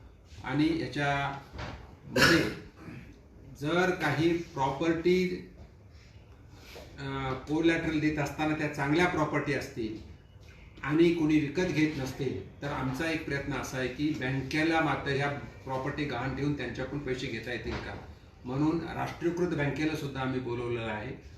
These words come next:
आणि असा सुद्धा आमचा प्रयत्न आहे. तर हे सगळं करत असताना लोकसभेचे खासदार इम्तियाज जलील हे जनतेच्या भावनेशी खेळतायत.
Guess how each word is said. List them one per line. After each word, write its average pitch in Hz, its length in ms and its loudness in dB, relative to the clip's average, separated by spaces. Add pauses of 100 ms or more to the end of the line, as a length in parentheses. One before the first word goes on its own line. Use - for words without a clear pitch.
(120)
आणि 135 180 -2 (120)
असा 151 260 -4
सुद्धा 139 380 -4
आमचा 113 340 -4
प्रयत्न 104 440 -8
आहे. - 240 -14 (720)
तर 107 40 -6
हे 160 180 6
सगळं 160 340 2
करत 160 260 0
असताना 156 760 2 (760)
लोकसभेचे 147 840 0
खासदार 131 420 2 (1500)
इम्तियाज 139 500 2
जलील 143 360 4 (1200)
हे 156 460 2
जनतेच्या 151 680 2
भावनेशी 127 580 -2
खेळतायत. 98 340 -10